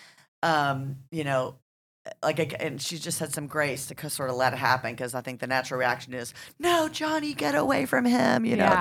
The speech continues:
Speaker 1: that, "Don't hurt that poor little handicapped child," you know, it's, um, and I've seen it both ways where some, they're just, they're just appalled. They're, "I'm so sorry. I'm so sorry."
Speaker 2: Mm-hmm.
Speaker 1: They're apologizing and, and,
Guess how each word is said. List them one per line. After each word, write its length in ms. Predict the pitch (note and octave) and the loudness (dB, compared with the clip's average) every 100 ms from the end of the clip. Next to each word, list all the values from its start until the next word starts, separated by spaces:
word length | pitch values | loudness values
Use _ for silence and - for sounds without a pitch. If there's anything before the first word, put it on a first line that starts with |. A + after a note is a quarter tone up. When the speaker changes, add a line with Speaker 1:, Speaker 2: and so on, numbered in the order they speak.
| E3+ F3+ | 4 2
Speaker 1:
that, 40 | - - | -8 -6
"Don't 220 | B3 - | -4 0
hurt 200 | B3+ - | 0 4
that 200 | B2 - | 2 2
poor 240 | - A#3 | 0 2
little 300 | A#3 A#3 A#3 | 2 2 4
handicapped 580 | A3 A#3 A3+ - A3+ - | 4 2 0 0 0 0
child," 480 | - A3+ A3 G#3+ F#2 | 4 6 6 4 2
you 100 | G#2 | 2
know, 160 | E3 C#3+ | 2 2
it's, 260 | D#3 D3 - - - _ | -2 -6 -14 -20 -20 _
um, 460 | F3 E3 D3+ C#3+ C#3 _ - | 4 4 2 -2 -10 _ -4
and 100 | F3+ | 0
I've 80 | E3+ | 0
seen 160 | G3 F3+ | 4 4
it 120 | D3 | 6
both 200 | D3 D3 | 4 6
ways 360 | C#3+ C3 B2+ | 4 4 2
where 120 | C#3 C3+ | 0 0
some, 300 | - D3+ C3+ | 2 2 2
they're 140 | C3+ | -2
just, 200 | C3+ - | -4 -4
they're 180 | C3+ A#2 | -2 -4
just 380 | - A#2+ - - | -6 -12 -12 -12
appalled. 380 | C#3+ - B2 B2 | -10 0 2 4
They're, 200 | C3+ B2+ | 2 0
"I'm 140 | D#3 | -2
so 160 | C#3 D#3 | 0 0
sorry. 400 | C#3 A2+ - - | 2 2 2 -2
I'm 100 | D3+ | 0
so 140 | G#3 | 4
sorry." 280 | G3 F#3 F3 | 4 4 4
Speaker 2:
Mm-hmm. 40 | E3 | 4
Speaker 1:
They're 140 | C#3 | 2
apologizing 760 | C#3 C3+ C3 C3 A#2 A#2+ A#2+ B2 | 4 2 4 4 2 0 -4 -4
and, 140 | A#2+ - - - - | -6 -10 -18 -18 -2
and, 220 | E3 D#3 | -2 -2